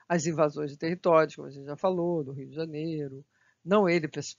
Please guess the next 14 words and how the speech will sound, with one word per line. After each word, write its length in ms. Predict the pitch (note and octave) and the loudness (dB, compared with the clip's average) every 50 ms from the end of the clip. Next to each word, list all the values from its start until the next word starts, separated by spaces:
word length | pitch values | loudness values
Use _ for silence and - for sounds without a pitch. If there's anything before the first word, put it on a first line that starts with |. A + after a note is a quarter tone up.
| _ - | _ -8
pessoalmente, 600 | D3+ C#3+ - E3 D3 C#3 C#3+ D#3 E3 D#3 - - | -8 -4 -2 0 0 0 -2 -4 -6 -8 -8 -10
Francisco 380 | C#3+ C#3 - - C#3+ - - _ | -12 -12 -12 -12 -14 -14 -14 _
primeiro, 460 | D#3 D3 C#3 D3 D#3+ F3 E3+ D3+ D3 | -14 -14 -12 -8 -8 -6 -6 -6 -8
mas, 480 | C#3+ C#3+ C#3+ D3 D3 D3 - - - - _ _ _ _ _ _ _ _ | -10 -10 -10 -10 -10 -10 -10 -12 -14 -16 _ _ _ _ _ _ _ _
eh, 260 | - D3 D3+ D3+ - - | -6 -4 -2 -2 -2 -2
os 160 | F#3 D#3+ - | -4 -4 -2
reis 240 | C#3 F#3+ G3 G3 D#3 | 0 2 2 2 0
de 100 | D3+ D3 | -2 -8
França, 460 | - - E3+ D#3+ D#3+ D#3 - D3+ C#3 | -8 -6 -4 -4 -4 -4 -4 -6 -8
de 60 | C3+ | -8
uma 100 | C#3+ C#3 | -8 -10
maneira 300 | C#3 C#3 C#3 C#3+ C#3 C#3 | -12 -12 -12 -10 -10 -8
geral, 440 | C#3+ C#3+ C#3 C3+ C3+ C3+ C#3 D3+ D3 _ _ _ | -8 -8 -6 -4 -4 -4 -4 -6 -8 _ _ _
né? 240 | - D#3 D3+ E3 | -16 -14 -14 -14